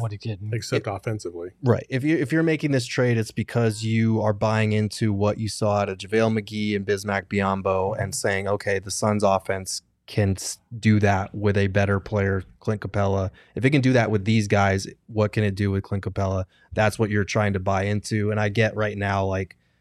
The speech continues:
Speaker 3: buying into a Chris Paul and Devin Booker heavy offense after what happened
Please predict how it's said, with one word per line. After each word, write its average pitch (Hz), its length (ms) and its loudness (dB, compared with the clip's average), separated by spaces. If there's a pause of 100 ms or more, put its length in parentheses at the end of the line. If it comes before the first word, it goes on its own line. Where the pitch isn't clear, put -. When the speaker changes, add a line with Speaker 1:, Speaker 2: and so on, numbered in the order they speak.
(280)
Speaker 3:
buying 107 280 4
into 104 460 2
a 98 60 2
Chris - 320 0
Paul 104 400 2
and 98 120 0
Devin 101 280 0
Booker 98 300 -2
heavy 101 240 0
offense 107 460 0
after 104 240 -2
what 98 140 -2
happened 101 460 -2